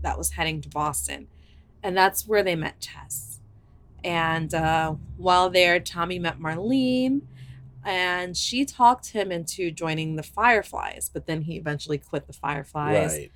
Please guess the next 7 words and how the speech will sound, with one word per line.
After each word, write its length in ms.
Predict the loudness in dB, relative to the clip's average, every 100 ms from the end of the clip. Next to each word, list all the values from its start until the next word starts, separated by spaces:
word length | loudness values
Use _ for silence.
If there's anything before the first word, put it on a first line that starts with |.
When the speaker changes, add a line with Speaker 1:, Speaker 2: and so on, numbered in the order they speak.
| -18 -12
Speaker 2:
right. 240 | -10 -10 -8
And 80 | -6
Speaker 1:
Yeah. 140 | -4
Speaker 2:
Joel 300 | -2 -2 -4
was 200 | -4 -6
explaining 760 | -4 -6 -4 -6 -6 -8 -10 -12
a, 200 | -14